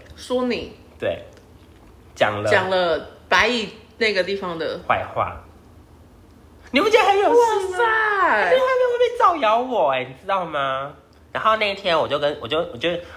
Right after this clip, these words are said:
Speaker 2: 我就跟 Sabrina 讲说，“哎，我有件事想跟你讲。”然后他说什么？
Speaker 1: 嗯。
Speaker 2: 他说，“我想要直接打电话给他，然后呛他说，‘你不要那边无中生有，然后如果你没钱的话，赶快去找工作，拜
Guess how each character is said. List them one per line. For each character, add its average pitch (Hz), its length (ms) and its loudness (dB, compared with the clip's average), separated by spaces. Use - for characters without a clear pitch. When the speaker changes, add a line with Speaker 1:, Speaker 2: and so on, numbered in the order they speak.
Speaker 2:
我 123 60 -10
就 147 140 0
跟 143 220 -2
Sabrina 120 460 -2
讲 92 220 -6
说 104 200 -4
，“哎， 127 100 -2
我 117 120 0
有 123 60 2
件 127 140 -6
事 123 60 -10
想 107 160 -16
跟 95 100 -10
你 90 120 -10
讲。” - 180 -12
然 113 80 -8
后 123 140 -6
他 120 60 -8
说 123 160 -2
什 107 120 -10
么？ 87 140 -10
Speaker 1:
嗯。 95 80 -10
Speaker 2:
他 120 100 -4
说 143 240 -2
，“我 139 80 -2
想 123 220 0
要 131 80 0
直 127 120 -10
接 110 140 0
打 101 120 -6
电 95 80 -6
话 120 100 -4
给 85 260 -14
他， - 140 -10
然 90 140 -10
后 110 260 -4
呛 104 320 -10
他 98 180 -8
说 101 360 -8
，‘你 101 140 -12
不 113 80 -2
要 117 80 0
那 120 100 -6
边 120 140 -6
无 110 120 -12
中 104 220 -8
生 107 180 -8
有， 87 160 -6
然 90 80 -10
后 120 120 -4
如 117 60 -6
果 123 100 0
你 98 80 -8
没 87 120 -10
钱 90 200 -14
的 90 40 -14
话， 107 140 -2
赶 90 140 -8
快 104 80 -8
去 117 60 -10
找 - 120 -4
工 92 260 -10
作， - 120 -10
拜 - 200 -2